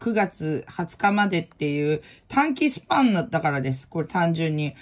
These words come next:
十三日間しか有効じゃないの。だから今日私買いに行ったんだけど、九月二十一日でございましたので、アウトって感じで、「え、今日火曜日だよね」って、「二十日だよね」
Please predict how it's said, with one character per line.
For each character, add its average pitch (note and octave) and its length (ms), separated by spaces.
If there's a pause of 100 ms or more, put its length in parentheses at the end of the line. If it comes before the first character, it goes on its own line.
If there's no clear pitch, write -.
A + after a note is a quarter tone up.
(240)
十 C4+ 240
三 C#4 300
日 C#4+ 240
間 D#3+ 420 (560)
し F3 240
か F#3+ 460 (300)
有 E3 260
効 F3 160
じ E3 80
ゃ E3 60
な D#3+ 120
い D3+ 60
の。 C3+ 120
だ F3+ 140
か F3+ 80
ら E3+ 80
今 E3+ 80
日 C#4 80 (100)
私 G3 320
買 F3+ 240
い - 20
に F#3 120
行 F#3 100
っ - 80
た E3+ 160
ん D#3 80
だ C#3+ 120
け D3 100
ど、 G3 300 (220)
九 D4 120
月 C#4 260
二 G3 160
十 A3+ 100
一 E3+ 280
日 A#3 240
で G3+ 140
ご D#3+ 120
ざ F3 140
い F#3 60
ま G3 140
し - 80
た F#3+ 140
の C#3+ 140
で、 D#3+ 360 (260)
ア F#3+ 260
ウ - 40
ト E3 540
っ - 20
て - 80
感 E3 140
じ D3+ 100
で、 - 40 (200)
「え、 F4+ 340
今 G4 120
日 E4+ 80
火 D4+ 120
曜 G4+ 80
日 A4+ 60
だ C4+ 160
よ G#3 60
ね」 G3+ 420
っ - 0 (200)
て、 - 200 (240)
「二 - 140
十 G3+ 80
日 - 60
だ G#3+ 180
よ - 60
ね」 E3 380